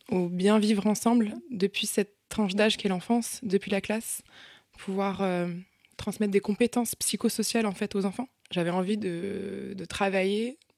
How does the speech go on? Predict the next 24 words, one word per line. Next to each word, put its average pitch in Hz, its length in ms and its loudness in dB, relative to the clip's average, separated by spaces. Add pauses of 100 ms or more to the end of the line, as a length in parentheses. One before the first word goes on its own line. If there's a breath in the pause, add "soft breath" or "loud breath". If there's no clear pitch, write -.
(140)
en 170 60 -14
fait, 214 160 -4
pour - 160 -6
que 175 100 -14
les 165 180 -6
enfants 196 380 -2 (140)
soient - 400 -4
heureux 196 300 2
d'aller 185 240 0
à 180 60 0
l'école. 214 360 -2
Alors, 196 180 -8
c'est - 180 -12
très - 240 -2
bateau, 220 520 4
c'est - 180 -2
vraiment 208 260 0
cliché. 233 440 -4
Je - 80 -12
pense 196 180 -6
que, 170 320 -2
à 165 60 -4
la - 100 -4
limite, 190 320 0